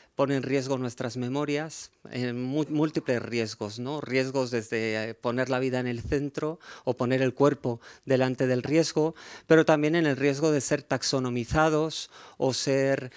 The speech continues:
eh, instrumentalizados o ser silenciados, ¿no? Eh, son estas paradojas que se dan dentro de, del archivo, pero también, por otra parte, hay una responsabilidad de la construcción de este archivo, ¿no? Para que no nos vuelvan a meter en el armario, ¿no? Dicen literalmente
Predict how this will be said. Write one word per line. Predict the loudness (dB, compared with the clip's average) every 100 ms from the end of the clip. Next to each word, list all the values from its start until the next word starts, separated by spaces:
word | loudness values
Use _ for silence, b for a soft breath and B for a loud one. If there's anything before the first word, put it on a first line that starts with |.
| B B
eh, | -2 0
instrumentalizados | 0 0 -2 -2 0 0 0 2 4 4 0 -4 -8
o | -6 -2
ser | -2 0
silenciados, | 0 0 -2 -2 -2 -2 -6 -8
¿no? | -8 -10 -12 B B B
Eh, | -2
son | 0 0
estas | 2 0 0
paradojas | 2 4 4 2 -4
que | -2 0
se | 2
dan | 2 0 -6 B B
dentro | 2 2 4 4
de, | 4 2
del | 0
archivo, | 0 -2 -2 0 0 0
pero | 4 4
también, | 4 4 4
por | 4 2
otra | 2 0
parte, | 0 2
hay |
una | 2 2
responsabilidad | 0 -2 -4 -2 -2 0 0 0
de | -2
la | -2
construcción | -4 -4 -6 -4 -2
de | -2
este | -2
archivo, | -6 -4 -4 -4 -6
¿no? | -8 -12 B B
Para | 0 2
que | 0
no | 0 0 2
nos | 0
vuelvan | 0 -2 0 -2
a |
meter | -2 -2 -2
en | 0
el | -2
armario, | -2 -2 -2 -2 -4
¿no? | -4
Dicen | -4 -4 -4 -2
literalmente | -2 0 0 0 -4 -2 -4